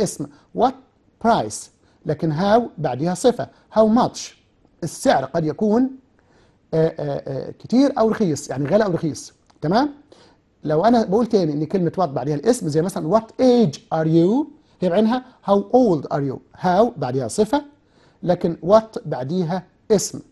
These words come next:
فهنا how much is it؟ How much are they؟ لو بتكلم عن شيء جمع،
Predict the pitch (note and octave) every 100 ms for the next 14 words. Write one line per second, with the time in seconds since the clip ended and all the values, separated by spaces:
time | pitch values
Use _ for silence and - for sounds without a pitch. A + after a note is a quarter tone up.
0 | _ _ _ _ A#3 C#4+ C#4+ F#3 C4 B3+
1 | D4+ - B3+ G3+ E3 - - _ _ _
2 | _ _ - G3 F3 A#3+ A#3+ - - G#3
3 | A#3+ B3 B3 - _ - C#3+ C#3 B3 A#3+
4 | G3+ C#3+ - - B2+ A#2+ - F3+ D3+ D#3+
5 | G#3+ F#3+ D#3